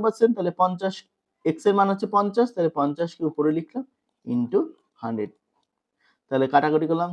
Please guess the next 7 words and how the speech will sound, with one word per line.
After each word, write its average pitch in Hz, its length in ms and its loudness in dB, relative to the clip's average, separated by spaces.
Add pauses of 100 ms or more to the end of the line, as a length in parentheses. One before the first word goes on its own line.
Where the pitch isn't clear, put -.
চার 139 240 4
পাঁচা 151 220 -4 (120)
কুড়ি, 170 260 4 (640)
চার 123 240 2 (120)
পঁচিশ 208 360 -2 (520)
একশো। - 360 -16 (960)
তাহলে 127 180 -2